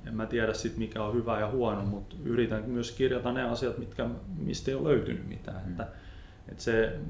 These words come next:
Speaker 1: mun pää ei muista, että jos mun viime viikolla on käynyt asiakas ja mä oon kirja-, kirjannut siitä jotain, niin seuraava viikko, että jos mä oon kirjannut, niin mulla ei ole välttämättä ehkä muistikuvaa siitä, että puhuttiin me niskasta tai ky-,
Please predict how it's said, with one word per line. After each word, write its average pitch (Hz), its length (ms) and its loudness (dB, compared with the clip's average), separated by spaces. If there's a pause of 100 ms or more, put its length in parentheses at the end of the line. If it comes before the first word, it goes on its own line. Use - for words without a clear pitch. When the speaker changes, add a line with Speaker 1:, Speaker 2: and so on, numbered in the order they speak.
(420)
Speaker 1:
mun 123 180 -2
pää 107 280 2
ei 110 340 2
muista, 107 640 0
että 104 140 -8
jos 104 140 -10
mun 101 160 -8
viime 98 280 -4
viikolla 98 280 -4
on 101 60 -6
käynyt 98 280 -6
asiakas 98 640 -6 (320)
ja 104 140 -6 (220)
mä 107 60 -6
oon 101 80 -6
kirja-, 107 420 0
kirjannut 117 580 4
siitä 107 340 2
jotain, 101 460 -2 (800)
niin 101 320 -6
seuraava 101 480 2
viikko, 101 400 -4
että 95 120 -6
jos 92 160 -6
mä 101 100 -2
oon 101 120 -4
kirjannut, 98 720 -2
niin - 280 -10 (180)
mulla 104 140 -6
ei 101 60 -2
ole 98 100 -4
välttämättä 98 400 -6 (140)
ehkä 123 240 0
muistikuvaa 113 600 0
siitä, 107 360 0
että - 300 -6 (760)
puhuttiin 110 420 0
me 117 60 0
niskasta 117 520 -2
tai 101 140 -2
ky-, 104 180 -8